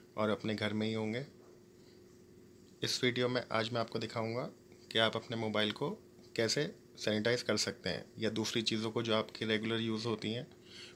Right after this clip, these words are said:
मोबाइल हो गया, गाड़ी की की हो गई, मोटरसाइकिल की की हो गई, ठीक है, इन सब चीज़ों को कैसे सैनिटाइज कर सकते हैं, अपने ग्लासेस हो गए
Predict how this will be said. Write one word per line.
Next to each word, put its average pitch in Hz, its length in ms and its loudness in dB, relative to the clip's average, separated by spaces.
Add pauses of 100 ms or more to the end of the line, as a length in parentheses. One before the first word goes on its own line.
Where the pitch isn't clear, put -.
(120)
मोबाइल 110 320 2
हो 107 140 0
गया, 107 340 2
गाड़ी 107 300 2
की 104 160 -8
की 113 140 0
हो 107 160 4
गई, 101 180 -2
मोटरसाइकिल 101 500 -2
की 95 200 -8
की - 180 -2
हो 104 180 0
गई, 101 180 -4 (1300)
ठीक 117 200 -2
है, 117 100 -4 (160)
इन 113 80 -2
सब 120 160 0
चीज़ों 113 320 4
को 123 180 0 (680)
कैसे 113 360 4
सैनिटाइज 110 540 2 (160)
कर 98 120 4
सकते 95 340 -2
हैं, - 100 -2
अपने - 260 -4
ग्लासेस 107 420 2
हो 107 120 0
गए 104 240 0